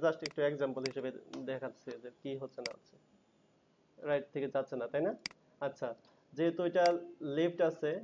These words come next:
তাহলে left থেকে যেহেতু যাচ্ছে, তাহলে right থেকে সহজে এদিকে আসতেছে না, কারণ left আর right মানে দুইটা কম্বিনেশনে মিলে এটা হচ্ছে না। তো মানে animate কিভাবে কাজ করে, animate কিভাবে ই হয়, এই অ্যাট্রিবিউটগুলা আপনারা যখন practice করবেন, এখন তো দেখাচ্ছি মনে করেন আট থেকে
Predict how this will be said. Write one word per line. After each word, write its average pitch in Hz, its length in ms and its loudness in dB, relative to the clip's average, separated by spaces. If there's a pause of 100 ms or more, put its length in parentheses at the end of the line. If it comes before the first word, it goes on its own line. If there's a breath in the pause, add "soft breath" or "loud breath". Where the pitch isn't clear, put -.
(100)
তাহলে 143 260 4 (300)
left 151 240 2
থেকে 170 180 2
যেহেতু 165 280 2
যাচ্ছে, 151 260 2 (120)
তাহলে 143 220 4 (200)
right 135 280 2
থেকে 160 160 0 (100)
সহজে 151 300 4
এদিকে 156 280 0
আসতেছে 139 300 -2
না, 117 120 -4
কারণ 156 140 4 (440 soft breath)
left 185 280 6
আর 185 140 4
right 170 280 6
মানে 160 200 6
দুইটা 170 180 6 (100)
কম্বিনেশনে 175 520 8 (120)
মিলে 196 180 12 (100)
এটা 143 200 6
হচ্ছে 143 260 2
না। 117 60 -4 (440 soft breath)
তো 165 80 8 (380)
মানে 165 200 8
animate 202 360 6 (120)
কিভাবে 190 260 6 (100)
কাজ 170 120 10 (120)
করে, 147 200 6
animate 165 380 4
কিভাবে 160 240 4 (120)
ই - 100 2
হয়, 139 180 6 (200)
এই 185 80 4 (120)
অ্যাট্রিবিউটগুলা 165 640 4 (120)
আপনারা 151 300 2
যখন 156 160 2 (160)
practice 156 320 0 (100)
করবেন, 139 260 2 (400 soft breath)
এখন 180 180 6
তো 165 100 2
দেখাচ্ছি 180 260 4 (100)
মনে 170 140 6
করেন 165 220 6
আট 165 140 0
থেকে 160 120 2